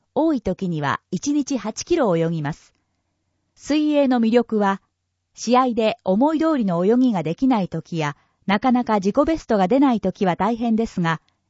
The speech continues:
練習で努力した成果がタイムに現れること。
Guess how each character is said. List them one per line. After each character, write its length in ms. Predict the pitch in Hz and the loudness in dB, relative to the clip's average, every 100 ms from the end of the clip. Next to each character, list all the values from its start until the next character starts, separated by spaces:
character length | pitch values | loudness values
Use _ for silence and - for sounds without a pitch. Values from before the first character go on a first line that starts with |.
| - | -4
練 220 | 185 302 | 2 2
習 240 | 320 302 277 | 2 -2 0
で 100 | 269 | 2
努 120 | 285 | 2
力 240 | 311 262 | 2 -2
し 100 | 220 | -4
た 140 | - 180 | -4 -4
成 240 | - 233 | -2 -2
果 120 | 180 | 0
が 220 | 156 143 - | -2 -2 -4
タ 160 | - 294 | -6 -4
イ 100 | 320 | 0
ム 120 | 254 | 0
に 120 | 175 | 0
現 220 | 143 170 254 294 | 0 0 0 0
れ 120 | 277 | 0
る 100 | 185 | -2
こ 160 | - | -6
と。 180 | - 143 | -6 -6